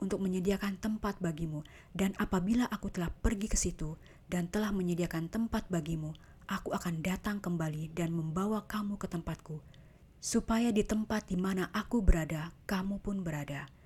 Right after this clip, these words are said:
Dan kemana aku pergi, kamu tahu jalan ke situ." Yohanes empat belas ayat satu sampai empat. "Untuk kepentinganmu, aku datang ke dalam dunia ini, karena engkau aku telah bekerja. Bila aku pergi,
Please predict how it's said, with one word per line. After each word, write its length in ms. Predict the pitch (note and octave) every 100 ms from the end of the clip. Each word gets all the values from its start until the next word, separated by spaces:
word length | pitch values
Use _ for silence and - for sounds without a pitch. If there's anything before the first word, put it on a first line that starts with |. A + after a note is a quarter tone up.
| - -
Dan 200 | E3 E3+
kemana 480 | F3 E3+ G3+ A3+ A#3
aku 240 | G#3+ G3+
pergi, 400 | - E3+ E3 F3
kamu 320 | - G#3+ A3+ -
tahu 320 | A3 G#3+ G#3 F3
jalan 320 | E3 D#3 D#3+
ke 80 | -
situ." 320 | D3+ C#3+ C#3+ - - - - E3+
Yohanes 480 | E3+ - G3+ G#3
empat 240 | G3 F#3 E3+
belas 240 | E3+ -
ayat 160 | F3 E3
satu 240 | F#3+ F#3+
sampai 400 | G3 F3+ E3+ D#3+
empat. 320 | D#3 D#3 D#3 - - - - - - - - - -
"Untuk 400 | A3+ A3 A#3+ -
kepentinganmu, 960 | F#3+ - F3+ G#3+ A3 G#3 D#3+ D3+ E3+ F#3+
aku 240 | F#3 F#3
datang 480 | E3+ F#3 - G3 G3
ke 80 | F3+
dalam 320 | E3+ E3 E3
dunia 400 | F#3 G3 G3+ -
ini, 320 | D#3 D3+ D3 - - -
karena 240 | - G#3 -
engkau 480 | A3+ A3+ A3 G#3 -
aku 240 | - - G3+
telah 240 | F3 D#3+
bekerja. 560 | E3 - D#3+ C#3 C#3 - - - - - - -
Bila 160 | F3 -
aku 240 | G3+ A#3+ -
pergi, 480 | A3 D#3+ D3+ D#3+